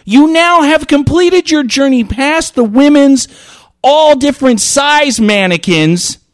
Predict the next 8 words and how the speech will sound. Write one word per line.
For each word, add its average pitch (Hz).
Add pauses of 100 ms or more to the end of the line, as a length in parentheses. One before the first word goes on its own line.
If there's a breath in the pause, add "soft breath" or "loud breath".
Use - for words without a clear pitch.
(440 soft breath)
and 254
you 277
now 320
go 330
into 294
the 233
men's 311
section. 185